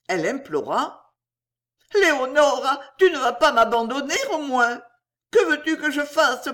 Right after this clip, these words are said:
pauvrette, sans toi ? » Léonora l'étudia d'un coup d'œil rapide.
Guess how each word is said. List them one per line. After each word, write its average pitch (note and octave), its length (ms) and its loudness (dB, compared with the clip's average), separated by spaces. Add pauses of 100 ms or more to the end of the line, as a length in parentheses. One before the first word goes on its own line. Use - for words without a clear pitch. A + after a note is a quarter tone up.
(100)
pauvrette, C#4 680 0 (160)
sans D#4 280 -2
toi ? » A3+ 600 -4 (1300)
Léonora A3+ 560 -2
l'étudia F#3+ 500 -2
d'un A3+ 180 -6
coup F3 140 -6
d'œil G3 220 -4
rapide. C#3+ 640 -10